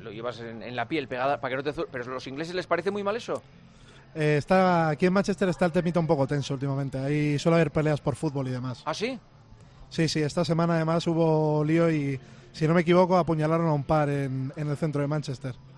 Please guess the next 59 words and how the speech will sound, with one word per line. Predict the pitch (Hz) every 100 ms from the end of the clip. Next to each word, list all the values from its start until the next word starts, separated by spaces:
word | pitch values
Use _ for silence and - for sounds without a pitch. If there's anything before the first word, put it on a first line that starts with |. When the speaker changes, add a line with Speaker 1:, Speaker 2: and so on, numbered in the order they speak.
| -
Speaker 1:
Joder, | 117 98 - -
¿del | 113
City | 107 214 247
o |
del | 147 123 120
United? | 123 117 92 - - 180
Speaker 2:
Eh, | 156 151
no | 160
lo | 143
sé, | 139
no | 139
lo | 127
sé. | 127
Además, | 147 143 151 160
la |
policía | 156 156 160 160
todavía | 151 156
no | 151
ha |
dicho, | 147 - 143 135 135 131 - - - -
no | 151
ha |
soltado | 151 151 156
prenda, | 160 170 175
pero | 151 143
vamos, | 147 135 -
eh, | 127 127
mi | 131
novia, | 151 156
que | 151
es | 143
médico | 151 143 143
aquí, | 135 156
me | 143
dijo | 135 151
que | 139 135 131 120 - - -
to-, | 156 151
les | 147
tocó, | 151 156 170
le | 156
tocó | 147 170
atender | 165 151 143 135
a, | 131 127 120 - - -
Speaker 1:
Joder. | 92 131
Speaker 2:
a, | 131 127 123 -
a | 139
los | 135 127
apuñalados. | 131 135 135 135 117 -
Speaker 1:
Poca | 156
Speaker 2:
Uno, | 156
de | 156
hecho, | 165
está, | 151 165 151
el | 143
pobre | 151 151
chaval | 147 151
está | 147
muerto | 135 120
ya. | 120